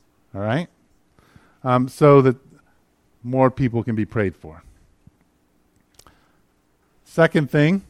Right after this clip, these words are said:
and the way to respond is offering. If you're visiting with us, we're just happy to have you. If you, if the last person would just pass the basket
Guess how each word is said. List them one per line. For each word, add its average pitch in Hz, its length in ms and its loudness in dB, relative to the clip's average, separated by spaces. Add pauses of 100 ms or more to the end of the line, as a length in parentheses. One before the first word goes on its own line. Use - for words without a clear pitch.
(160)
and 127 80 -14
the 123 60 -4
way 139 140 4
to 139 60 0
respond 135 560 0
is 127 200 -6
offering. 120 640 -2
If 95 100 -14
you're 135 140 2
visiting 151 420 2
with 170 180 2
us, 208 240 4
we're 143 120 -6
just 135 200 -4
happy 143 420 2 (340)
to 120 120 -4
have 143 300 -4
you. 196 220 2 (120)
If 135 140 -20
you, 131 140 -18 (640)
if 127 120 -10
the 135 120 -4
last 151 400 2
person 156 380 -4
would 131 140 0
just 123 240 -10
pass 151 460 -4
the 123 140 -16
basket 135 800 -2